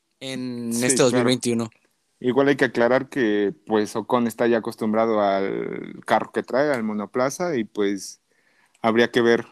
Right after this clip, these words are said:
Speaker 2: si Alonso puede alcanzar esa evolución, ¿no?
Speaker 1: Sí, ojalá lo veamos, porque sería muy gacho que Alonso se quede atrás, aunque me cague. <laughs>
Speaker 2: <laughs> Vámonos con los Ferrari, amigo.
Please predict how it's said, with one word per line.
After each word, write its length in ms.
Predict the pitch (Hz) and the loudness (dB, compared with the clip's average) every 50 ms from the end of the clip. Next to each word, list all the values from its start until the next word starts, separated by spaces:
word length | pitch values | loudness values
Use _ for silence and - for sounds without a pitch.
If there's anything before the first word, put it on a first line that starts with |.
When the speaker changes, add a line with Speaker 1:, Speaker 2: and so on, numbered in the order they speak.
| _ _ | _ _
Speaker 2:
si 400 | - - - 117 113 107 107 104 104 | -14 -8 -2 0 0 2 2 0 0
Alonso 400 | - 107 104 113 113 110 120 104 | 0 0 0 0 -2 -4 -6 -6
puede 440 | - 117 113 113 113 107 101 98 - - | -2 0 2 2 2 2 0 -2 -4 -8
alcanzar 420 | 107 101 - 101 98 - 117 110 | -8 -6 -6 -8 -6 -4 -4 -4
esa 160 | 107 98 - | -4 -4 -4
evolución, 480 | 104 98 98 95 92 - - 107 98 95 | -4 -4 -4 -6 -8 -8 -10 -8 -8 -8
¿no? 160 | 117 143 - _ _ _ _ _ _ _ _ _ _ _ _ _ _ _ - | -10 -10 -12 _ _ _ _ _ _ _ _ _ _ _ _ _ _ _ -6
Speaker 1:
Sí, 260 | - 160 147 143 143 | -2 0 0 2 0
ojalá 300 | 135 123 143 139 135 135 | 0 0 -2 -2 -2 0
lo 100 | 156 160 | 0 0
veamos, 300 | 156 147 147 156 165 - | 0 -2 -2 -4 -6 -8
porque 240 | - 156 135 - 123 | -10 -12 -12 -10 -10
sería 360 | - 131 120 127 135 139 - _ _ | -8 -6 -6 -6 -6 -8 -10 _ _
muy 260 | - 156 170 185 175 | -10 -6 -4 0 2
gacho 300 | 165 156 151 - 160 139 | 2 0 0 -2 -8 -10
que 140 | - 143 131 | -10 -10 -10
Alonso 320 | 127 123 127 123 135 135 | -8 -10 -10 -10 -10 -12
se 100 | 127 127 | -12 -12
quede 140 | - 120 117 | -10 -10 -10
atrás, 360 | 117 - - 127 131 131 - _ _ - | -10 -10 -10 -12 -12 -12 -14 _ _ 2
aunque 280 | 175 180 180 151 170 | 2 2 2 2 0
me 120 | 156 147 139 | -4 -4 -4
cague. 300 | - 120 117 107 107 107 _ - - - - - - - | -4 -6 -6 -8 -10 -14 _ -20 -18 -16 -16 -16 -16 -16
<laughs> 300 | 185 151 - _ _ - | -18 -18 -20 _ _ -6
Speaker 2:
<laughs> 1120 | 151 - - - - - - 196 - - - - - - - - - - - - 165 135 - | -6 -4 -4 -4 -4 -2 0 -2 0 0 -2 -4 -4 -8 -12 -12 -12 -12 -12 -12 -12 -6 0
Vámonos 460 | 120 135 156 160 170 165 156 143 - | 2 2 2 2 2 2 2 2 2
con 180 | - 139 127 | 2 2 4
los 180 | 117 120 110 - | 4 4 2 0
Ferrari, 420 | - 123 113 - 120 120 117 113 | -2 -2 2 4 4 4 4 2
amigo. 440 | 107 101 101 101 101 107 113 110 _ | 0 -2 -6 -8 -10 -10 -12 -16 _